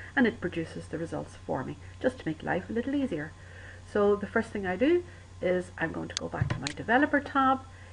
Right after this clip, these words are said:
click here on the insert command in the controls group, select the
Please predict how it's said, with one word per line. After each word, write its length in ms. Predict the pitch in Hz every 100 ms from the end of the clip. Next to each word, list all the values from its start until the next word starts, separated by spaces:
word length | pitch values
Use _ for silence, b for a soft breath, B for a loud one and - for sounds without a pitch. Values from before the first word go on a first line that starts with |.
| B
click 260 | - 294 -
here 360 | 233 196 196 - -
on 260 | 170 165
the 140 | 170 151 -
insert 560 | 262 294 285 247 247 -
command 580 | - 226 226 233 247 240 -
in 120 | 165
the 80 | 165
controls 680 | - 160 - 254 269 269
group, 320 | - 285 - - - - B B B B - -
select 320 | 196 190
the 80 | -